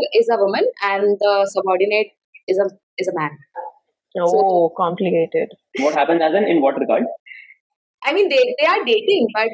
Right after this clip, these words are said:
Speaker 1: the manager
Speaker 3: Hmm.
Speaker 1: who has that higher position is a woman and the, uh, subordinate is a man.
Speaker 2: Poor man. <laughs>
Speaker 3: I, I don't think a lot of, uh,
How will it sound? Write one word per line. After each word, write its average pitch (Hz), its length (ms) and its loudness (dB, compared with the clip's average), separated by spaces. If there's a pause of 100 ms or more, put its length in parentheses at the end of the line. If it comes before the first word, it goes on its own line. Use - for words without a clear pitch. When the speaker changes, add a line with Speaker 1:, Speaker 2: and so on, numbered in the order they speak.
Speaker 1:
the 262 160 0
manager 226 300 0
Speaker 3:
Hmm. - 100 -4
Speaker 1:
who 233 140 2
has 226 100 0
that 247 140 2
higher 208 280 -2
position 233 380 0
is 226 140 0
a 233 60 2
woman 202 420 -2 (440)
and 196 300 -2
the, 185 460 -2 (200)
uh, 165 300 2
subordinate 185 480 -2
is 190 120 -4
a 175 120 -12
man. 196 140 -10 (500)
Speaker 2:
Poor 226 220 2
man. 226 440 0
<laughs> - 40 -20 (1600)
Speaker 3:
I, 135 40 0 (220)
I - 80 4
don't 226 120 2
think 277 120 2
a 175 100 0
lot 147 120 2
of, 196 240 0
uh, 123 360 2